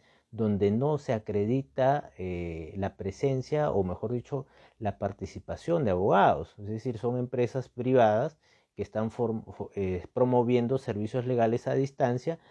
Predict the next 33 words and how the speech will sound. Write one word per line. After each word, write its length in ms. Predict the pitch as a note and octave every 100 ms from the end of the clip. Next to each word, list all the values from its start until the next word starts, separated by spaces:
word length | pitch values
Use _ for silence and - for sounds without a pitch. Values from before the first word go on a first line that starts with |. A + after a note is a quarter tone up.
| _ _ -
pero 320 | A#2 A2 G#2+
que 160 | G#2 G2
no 840 | A2+ C3 C3+ C3+ C3 B2+ B2 G#2+
existe, 520 | G#2+ - C#3 C3+ -
o 160 | B2 F#2+ -
por 180 | G2+
lo 140 | G2 F#2 A#2+ -
pronto, 380 | D3+ D#3 C3 A2+
¿no? 120 | B2+
en 60 |
los 120 | A#2 -
portales 500 | G2+ G2+ A#2+ A#2+ A#2+
no 160 | A#2
se 100 | -
ha 40 | A#2+
establecido, 840 | - B2 A#2+ - B2 A#2 C#3+ F#3 _ _ _ -
eh, 520 | F#2+ F#2 F#2 F#2 F2
o 160 | G#2 G#2+
no 100 | A#2+
se 140 | C#3
informa 460 | A#2+ - A#2 C3 -
sobre 360 | - B2+ C#3+
los 220 | C#3+ C3 C3+
abogados 520 | C3 A#2 A2+ C3 C3+
o 60 |
los 120 | A#2+ -
colegas 360 | A#2+ A2 A#2+
que 140 | - G#2+
forman 400 | G#2+ A2 G#2+ G2+
parte 320 | G#2+ A2+ G#2
de 80 | G2
esos 260 | - -
staff. 400 | G#2+ - E3+ -